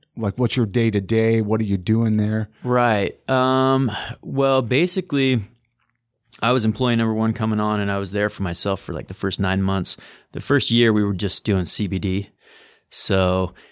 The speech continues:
Speaker 2: and I hadn't ever done C O two extraction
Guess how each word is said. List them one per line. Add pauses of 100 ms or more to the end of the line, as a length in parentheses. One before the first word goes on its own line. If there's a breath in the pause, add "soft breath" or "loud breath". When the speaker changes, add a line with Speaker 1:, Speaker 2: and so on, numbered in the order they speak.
(120 soft breath)
Speaker 2:
and
I
hadn't
ever
done
C
O
two
extraction